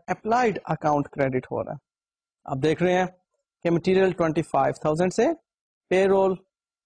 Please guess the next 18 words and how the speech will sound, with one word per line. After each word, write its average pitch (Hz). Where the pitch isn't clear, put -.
ٹوئنٹی 160
تھاؤزینڈ 185
سے 233
اور 190
فیکٹری 185
اوور 190
ہیڈ 180
applied 185
سیونٹی 226
ٹو 240
تھاؤزینڈ 143
سے -
credit 135
ہوا۔ 135
اور 196
فیکٹری 233
اوور 233
ہیڈ 247